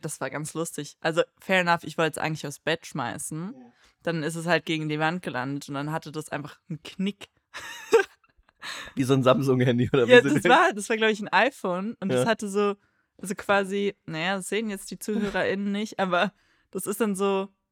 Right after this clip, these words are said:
Speaker 1: nicht gerade gewesen, sondern so nach, so ein bisschen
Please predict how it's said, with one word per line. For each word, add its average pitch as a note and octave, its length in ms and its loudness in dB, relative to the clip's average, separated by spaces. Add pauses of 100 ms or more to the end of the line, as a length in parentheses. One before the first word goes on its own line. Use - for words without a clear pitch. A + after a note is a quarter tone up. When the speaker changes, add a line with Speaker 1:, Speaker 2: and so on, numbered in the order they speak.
(200)
Speaker 1:
nicht G3 220 -6
gerade G#3 420 8
gewesen, B3 640 -2
sondern G3 260 -4
so F#3+ 200 -2
nach, F#3+ 240 -6 (120)
so F#3+ 160 -10
ein F#3+ 60 -6
bisschen F#3+ 380 -8